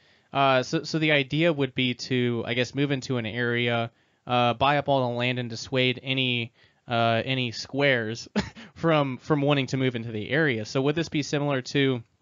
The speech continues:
uh, you know, there's this, uh, really, and, and for, for good reason in, in some circumstances. I mean, it's always done,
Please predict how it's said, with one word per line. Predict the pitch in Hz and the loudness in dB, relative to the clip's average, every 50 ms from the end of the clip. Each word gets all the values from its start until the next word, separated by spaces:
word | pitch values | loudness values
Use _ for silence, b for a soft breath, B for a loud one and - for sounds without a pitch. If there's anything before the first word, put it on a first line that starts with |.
| _ _ _ _ _ _ _ _ _ b b b b b b b b | _ _ _ _ _ _ _ _ _ b b b b b b b b
uh, | - 139 139 135 135 135 | 0 2 4 4 4 4
you | 135 151 | 2 2
know, | 147 147 | 2 2
there's | 139 151 143 127 | 4 2 2 2
this, | 143 139 135 - - | -2 -4 -4 -2 0
uh, | 143 127 123 | 2 2 2
really, | 117 135 156 156 156 143 127 120 | 2 2 2 4 4 4 2 0
and, | 98 131 135 117 135 139 131 - | 0 -2 0 0 0 -2 -4 -2
and | - 147 147 143 | -2 -2 -2 0
for, | - 165 151 - | 2 2 2 2
for | - - 160 151 | 0 -2 -2 0
good | 165 202 175 | 2 0 0
reason | 160 165 160 139 123 127 117 113 - | 0 0 0 0 0 -2 -6 -6 -6
in, | 127 131 110 | -6 -4 -4
in | 113 127 | -4 -4
some | 127 - 135 131 117 | -2 0 -2 -2 0
circumstances. | - 143 143 - 131 120 - - 110 113 - - | 0 0 0 0 -2 -4 -2 -4 -4 -4 -4 -4
I | 131 | -2
mean, | 139 143 | -2 -2
it's | 131 - | 0 0
always | 160 160 151 139 120 117 | 0 0 0 0 -2 -2
done, | 120 131 131 127 127 123 | -2 0 0 0 0 -4